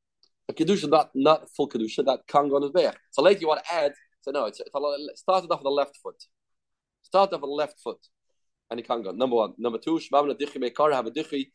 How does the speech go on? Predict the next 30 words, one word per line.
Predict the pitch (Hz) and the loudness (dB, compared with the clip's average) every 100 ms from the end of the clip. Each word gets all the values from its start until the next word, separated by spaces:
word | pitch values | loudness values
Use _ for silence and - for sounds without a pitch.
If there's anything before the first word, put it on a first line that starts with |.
| _ _ _ _ | _ _ _ _
something | - 165 185 175 | 2 2 2 -2
that | 156 127 | -2 -4
was | 135 | -6
pushed | - 165 - | -10 -8 -2
away | 131 | 2
originally, | 139 123 104 113 - _ _ _ _ _ - | 2 0 -2 -6 -8 _ _ _ _ _ 0
and | |
you | 123 | 0
want, | 139 - | 0 -4
you | |
can't | - 143 127 | -2 -2 0
fix | 135 - | -2 -2
it | |
up | 104 | -2
later. | 113 98 - _ _ _ - | -2 -2 -10 _ _ _ -4
There's | 120 | 4
one | 220 233 | 6 8
man | 214 | 6
Dhamma | 185 165 151 | 4 2 0
says, | 165 131 131 - _ _ _ _ | 0 0 -2 -12 _ _ _ _
you | 127 | 2
only | 185 175 | 2 2
say | 165 | -4
this | 147 - | -6 -2
concept | 160 160 - 127 123 | 0 0 0 -2 -2
by | 123 | -4
something | - 151 147 | -2 -2 -2
that | 127 117 | -4 0
was | 120 107 - _ _ | 0 -2 -10 _ _
eligible, | 139 160 170 151 208 220 | 2 2 0 2 2 2